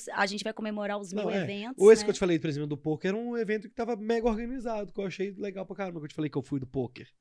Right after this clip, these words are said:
Speaker 1: Ah, do poker.
Speaker 2: Foi um evento bem legal, assim, diferente.
Speaker 1: Sim, sim. Olha, eu vou falar desses eventos de, de bilheteria que eu acho
Speaker 2: Ah.
Speaker 1: que são os que mais dão,
Speaker 2: Aham, aham.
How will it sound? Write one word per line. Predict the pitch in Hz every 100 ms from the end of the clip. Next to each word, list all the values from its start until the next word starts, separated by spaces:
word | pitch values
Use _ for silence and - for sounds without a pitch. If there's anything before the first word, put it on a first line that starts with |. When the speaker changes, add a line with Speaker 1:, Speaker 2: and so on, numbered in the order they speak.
| _ _ _
Speaker 1:
Ah, | 220 226
do | 214
poker. | 185 175 180
Speaker 2:
Foi | 294
um | 277
evento | 240 247 311 330 277
bem | 240 277
legal, | 349 262 220 214
assim, | 208 190 156
diferente. | 175 240 226 208 208 202
Speaker 1:
Sim, |
sim. | - - 214 190 180 - _ _ -
Olha, | 294 277 190 175 175
eu | -
vou | 208
falar | 262 269 247 262
desses | 262 285 294
eventos | 302 262 240 240 240 220 185
de, | 202 226 226 220 214 202 190 180 175 175 170 165 -
de | - 208
bilheteria | 233 226 220 220 196 214
que | 226
eu | 226
acho | 202 208 233 214
Speaker 2:
Ah. |
Speaker 1:
que | 208 226 220 202 175 165 - - -
são | 226
os | 226
que | -
mais | 233 240 262
dão, | 202 208 208 190
Speaker 2:
Aham, | 175 156 202
aham. | 220 180